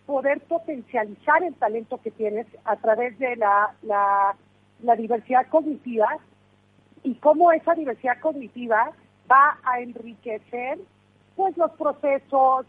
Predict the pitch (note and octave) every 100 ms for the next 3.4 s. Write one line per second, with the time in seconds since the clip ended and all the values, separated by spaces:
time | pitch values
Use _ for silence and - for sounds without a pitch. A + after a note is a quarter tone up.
0 | - C#4 D#4 D4 C#4+ C4+ B3+ B3 B3 B3
1 | - B3+ A#3 A#3 A3+ - _ _ - A#3+
2 | A#3+ A#3 A#3 - C#4+ C#4+ C#4 - B3+ A#3
3 | A3+ - A#3